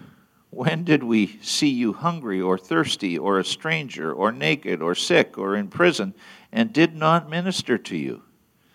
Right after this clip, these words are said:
Then he will answer them, saying, "Truly I say to you, as you do to one of the least of these, you did it to me." And these will go away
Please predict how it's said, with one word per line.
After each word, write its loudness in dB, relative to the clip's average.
Then 6
he 2
will 4
answer 0
them, -8
saying, -4
"Truly 4
I 2
say 4
to -8
you, -6
as -4
you 0
do 2
to 0
one 2
of -4
the 0
least -2
of 0
these, -10
you -4
did 0
it -2
to -12
me." -8
And -4
these 8
will 2
go 10
away 6